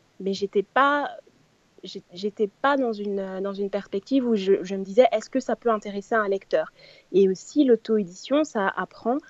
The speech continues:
à faire confiance à d'autres personnes. C'est-à-dire que moi, quand j'écris maintenant un, un résumé, je vais le montrer à, euh, des auteurs, euh, dont je suis proche et je vais leur demander ce qu'ils en pensent. Euh, donc, euh, il y a, il y a notamment un auteur dont je suis très proche qui s'appelle Théo Lemâtre. C'est un, un très, très jeune auteur, il a dix-huit ans,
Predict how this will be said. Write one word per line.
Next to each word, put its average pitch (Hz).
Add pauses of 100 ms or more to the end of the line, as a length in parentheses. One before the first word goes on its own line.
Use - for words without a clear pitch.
(160)
à 185
faire 202
confiance 247
à 202
d'autres 214
personnes. 202 (260)
C'est-à-dire 202
que 208
moi, 233
quand 233
j'écris 196
maintenant 208
un, 190 (220)
un 196
résumé, 190 (280)
je 190
vais 196
le 196
montrer 247
à, 220
euh, 185
des 180
auteurs, 208
euh, 190
dont 185
je -
suis -
proche - (260)
et 196
je 185
vais 190
leur 180
demander 185
ce -
qu'ils 233
en 240
pensent. 220 (380)
Euh, 180
donc, 180
euh, 180
il 175
y 160
a, 135
il 190
y 190
a 196
notamment 202
un 196
auteur 220
dont 208
je -
suis 170
très 202
proche 240
qui -
s'appelle 190
Théo 214
Lemâtre. 214
C'est -
un, 175 (540)
un 185
très, -
très 254
jeune 233
auteur, 247
il 202
a 185
dix-huit 214
ans, 302